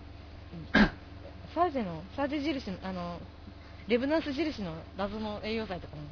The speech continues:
Speaker 2: やるから。<laughs> 怖い。
Speaker 1: 怖いな。何があるんだろう。
Speaker 2: うん、多分この、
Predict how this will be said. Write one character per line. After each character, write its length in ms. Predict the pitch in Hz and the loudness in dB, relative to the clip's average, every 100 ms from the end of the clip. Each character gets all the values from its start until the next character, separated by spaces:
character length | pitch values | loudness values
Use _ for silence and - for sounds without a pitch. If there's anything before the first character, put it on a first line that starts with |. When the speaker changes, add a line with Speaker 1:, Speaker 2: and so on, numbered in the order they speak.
| - - - - | -12 2 4 6
Speaker 2:
や 60 | 214 | 6
る 60 | |
か 100 | - | 4
ら。 60 | 175 | 4
<laughs> 20 | |
怖 1700 | 240 320 285 285 - 302 - - - - - - - 605 480 494 554 | 4 4 4 2 2 -2 -4 -4 -8 -8 -12 -12 -10 -8 0 4 6
い。 40 | 427 587 605 - - - | 6 6 4 2 -4 0
Speaker 1:
怖 280 | - 147 131 | 8 10 12
い 60 | 127 | 12
な。 440 | 117 117 113 110 190 - - | 10 10 8 6 0 -4 -10
何 340 | 107 110 165 214 | -6 -2 4 4
が 120 | 139 | 4
あ 40 | |
る 60 | 117 | 0
ん 80 | 107 | -6
だ 60 | |
ろ 60 | 107 - - | -8 -8 -4
う。 40 | |
Speaker 2:
う 60 | 233 | -2
ん、 60 | |
多 140 | 226 302 | 0 2
分 180 | 247 220 | 2 0
こ 120 | 220 | 0
の、 220 | 220 220 | 0 -2